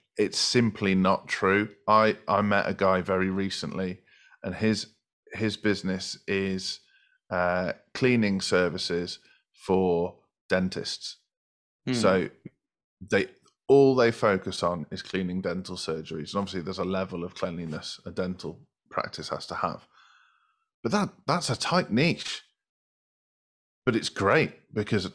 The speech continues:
Speaker 1: this messaging is so clear. His business grows so well.
Speaker 2: Yeah,
Speaker 1: He
Speaker 2: and if
Speaker 1: doesn't
Speaker 2: you're
Speaker 1: work
Speaker 2: a dentist and you look at, and that's all they do,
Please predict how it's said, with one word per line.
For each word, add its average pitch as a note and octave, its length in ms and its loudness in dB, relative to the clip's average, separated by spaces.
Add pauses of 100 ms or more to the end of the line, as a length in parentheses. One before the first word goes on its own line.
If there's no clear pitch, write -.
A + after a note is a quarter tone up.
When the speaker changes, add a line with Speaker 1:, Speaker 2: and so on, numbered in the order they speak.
(260)
Speaker 1:
this G#2 140 -6
messaging G#2 540 0
is F#2 120 -6
so F#2 240 0
clear. G2 400 2
His E2+ 180 -8
business G2+ 400 -2
grows F#2+ 320 0
so F2+ 220 0
well. G2 140 4
Speaker 2:
Yeah, - 60 6
Speaker 1:
He C3 80 4
Speaker 2:
and B2+ 80 6
if B2 100 6
Speaker 1:
doesn't A2 100 0
Speaker 2:
you're C#3 140 10
Speaker 1:
work C3 180 8
Speaker 2:
a - 20 -6
dentist B2+ 580 2
and G#2 120 -6
you G#2+ 120 0
look C#3+ 200 4
at, G#2+ 120 2
and G#2 120 0
that's G#2+ 180 0
all A#2 220 6
they A2 160 4
do, C3+ 280 -2